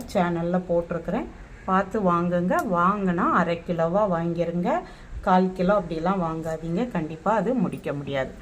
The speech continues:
இவ்வளோ பெருசா போட்டாதான் இது அழகாவும் இருக்குது. பாருங்க. சரிங்களா? இதே மாதிரி போட்டு முடிங்க.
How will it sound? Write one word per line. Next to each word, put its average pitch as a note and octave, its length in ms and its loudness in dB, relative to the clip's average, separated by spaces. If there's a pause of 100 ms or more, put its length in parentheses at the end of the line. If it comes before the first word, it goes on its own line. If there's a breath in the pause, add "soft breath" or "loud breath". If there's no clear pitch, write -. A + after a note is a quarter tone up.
(220 loud breath)
இவ்வளோ G#3+ 260 2
பெருசா G#3+ 400 0
போட்டாதான் F#3 580 0
இது F3+ 160 2
அழகாவும் E3+ 640 0
இருக்குது. F3 440 -4 (260)
பாருங்க. C#3 380 -10 (1040)
சரிங்களா? F#3+ 520 -2 (920)
இதே F#3 200 2
மாதிரி D#3 360 -4
போட்டு D3+ 300 -10
முடிங்க. C#3+ 380 -8